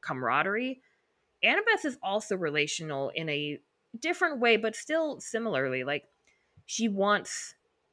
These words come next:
stability, she wants permanence in her relationships in the same way that she wants to build something permanent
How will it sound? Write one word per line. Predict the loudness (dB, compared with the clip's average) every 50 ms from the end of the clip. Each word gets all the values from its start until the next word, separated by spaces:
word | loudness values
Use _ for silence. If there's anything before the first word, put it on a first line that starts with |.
| _ _ _ _ _ _ _ _ _ _ _ _ _ _ _
stability, | -12 -10 2 4 6 6 6 6 4 4 4 4 2 2 0 -2
she | -2 -2 -2 0 0
wants | 0 -2 -2 -4 -6 -10 -12
permanence | -8 -6 -4 -2 -2 -2 -2 -2 -4 -4 -4
in | -4 -4 -4
her | -4 -4 -4
relationships | -2 -2 0 0 0 0 -2 -4 -6 -6 -4 -2 -2 -2 -2 -4 -8 -8 -6
in | -6 -4
the | -4 -6
same | -8 -8 -8 -8 -6
way | -4
that | -4 -4 -4 -4
she | -4 -4
wants | -4 -4 -4 -6 -6 -8
to | -6 -6 -6
build | -4 -2 0 0 0 0 -2
something | -6 -10 -8 -8 -8 -10
permanent | -10 -8 -6 -6 -4 -4 -2 -2 -4 -4 -6 -8 -10 -10 -12